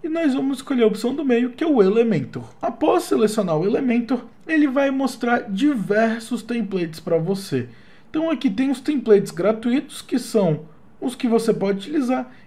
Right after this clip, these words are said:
e tem os templates que são pagos, que é a versão Premium, e pra isso você precisa ter a versão paga desse plugin, mas no caso tem diversos temas que você pode utilizar gratuitamente. Então aqui você viu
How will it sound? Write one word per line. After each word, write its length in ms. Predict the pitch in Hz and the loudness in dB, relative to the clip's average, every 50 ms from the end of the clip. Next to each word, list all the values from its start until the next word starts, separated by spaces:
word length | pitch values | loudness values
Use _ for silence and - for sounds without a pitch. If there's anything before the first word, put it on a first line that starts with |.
| - | -8
e 60 | - - | -8 -6
tem 200 | - 339 320 311 | -4 -2 -2 -2
os 120 | 277 - | -2 -2
templates 520 | - 320 302 247 - 269 262 262 220 - | 0 -2 -2 0 -2 -2 -2 -2 -4 -6
que 120 | - - - | -8 -10 -6
são 180 | - - 285 | -4 -4 -4
pagos, 480 | 247 - 233 220 196 180 160 160 143 - | 0 2 4 4 4 4 0 -2 -6 -6
que 140 | - - 240 | -4 0 0
é 80 | 247 | 2
a 20 | 240 | 2
versão 480 | 214 226 226 - - - 226 262 285 | 2 2 0 0 0 -2 -2 -2 -4
Premium, 580 | - - - 214 208 214 233 247 262 269 269 247 - - - - - - - | -6 -2 2 4 4 4 4 2 2 0 0 -2 -2 -8 -20 -20 -20 -8 -4
e 80 | 311 311 | -4 -2
pra 200 | - 320 294 302 | 0 0 0 0
isso 140 | 277 233 262 | 0 0 -2
você 180 | 277 247 - | -4 -4 -4
precisa 300 | 240 220 262 240 247 254 | -4 -4 -4 -4 -4 -4
ter 140 | - - 247 | -2 0 0
a 80 | 233 220 | 0 2
versão 400 | 214 233 196 190 - 233 226 233 | 0 0 -2 -2 -4 -6 -6 -6
paga 680 | - - - 190 180 185 196 202 202 220 233 226 - - - - - - - | -6 -4 0 2 2 2 2 2 2 0 0 0 -4 -12 -18 -20 -20 -18 -10
desse 440 | - 190 185 196 190 185 - - 247 | -4 2 4 4 4 4 2 -2 -6
plugin, 460 | - - 262 254 254 220 233 247 - - - - - - - - - | -4 -2 -2 -2 -2 -4 -6 -8 -10 -12 -18 -20 -20 -20 -20 -16 -6
mas 160 | - 294 302 | -2 0 0
no 120 | 262 302 247 | 0 0 -2
caso 280 | - 262 247 247 247 | 0 0 0 0 0
tem 200 | 247 277 247 247 | -2 -2 0 0
diversos 840 | 208 226 285 262 226 196 208 208 214 220 226 226 226 - 254 233 - | 0 0 -2 -2 0 2 2 4 4 4 2 2 -2 -4 -8 -8 -8
temas 520 | - - - 208 208 214 214 214 214 196 - | -6 -2 0 2 2 2 0 -4 -6 -8 -8
que 120 | - 226 | -8 -6
você 380 | 208 196 214 208 208 - 208 196 | -4 -2 -2 -2 -2 -2 -2 -2
pode 440 | - - 180 175 175 175 175 180 | -2 -4 -4 -2 -2 -2 -2 -4
utilizar 500 | 185 - - 202 190 185 160 175 196 208 | -6 -6 -4 -4 -2 -2 -2 -2 -4 -4
gratuitamente. 1040 | 190 175 185 196 233 247 208 - 190 156 - 233 247 208 196 196 226 - - - - - - - | -4 -4 0 2 2 2 0 -2 -4 -2 -2 0 2 2 2 2 0 0 -6 -12 -16 -20 -18 -10
Então 160 | - 302 330 320 | -6 -4 -2 -2
aqui 200 | 320 320 - 285 | -2 -2 -2 -2
você 380 | 240 247 269 247 - - 269 | -2 0 -2 -2 -2 -2 -2
viu 380 | 220 202 233 269 294 311 370 | -2 0 0 0 0 -2 -4